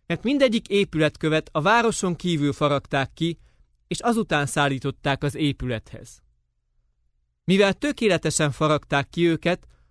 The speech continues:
a helyszínen csak fel kellett tenni ezeket az előre meghatározott helyükre, még maltert sem használtak az illesztésnél.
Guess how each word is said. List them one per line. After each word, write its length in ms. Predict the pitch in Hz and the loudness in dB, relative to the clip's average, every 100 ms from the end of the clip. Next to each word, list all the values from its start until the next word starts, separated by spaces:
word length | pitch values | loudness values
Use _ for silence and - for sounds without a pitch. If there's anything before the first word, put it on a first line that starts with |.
| _ _ | _ _
a 80 | 147 | 0
helyszínen 560 | 185 240 - 226 220 214 | 2 2 2 0 0 0
csak 180 | 214 | -2
fel 280 | - 240 262 | -2 -2 0
kellett 360 | - 196 175 - | 0 0 0 0
tenni 280 | 185 160 147 | -2 0 0
ezeket 360 | 143 143 143 | -2 -4 -4
az 160 | 143 - | -4 -2
előre 320 | 185 196 170 | 2 2 2
meghatározott 800 | 156 147 147 - 143 143 135 - | 0 -2 -4 -2 -4 -2 -6 -4
helyükre, 540 | 165 185 175 - 160 - _ _ _ - | 0 0 0 -2 -2 -2 _ _ _ -6
még 160 | 196 | -4
maltert 540 | 208 269 220 - 147 - | 0 2 2 0 -2 -2
sem 160 | 151 | -2
használtak 580 | 143 147 - 143 139 147 | -2 -4 -2 -4 -4 -4
az 100 | 156 | -4
illesztésnél. 960 | 165 156 127 - - 117 - 120 117 | -2 -2 -2 -6 -10 -10 -10 -14 -16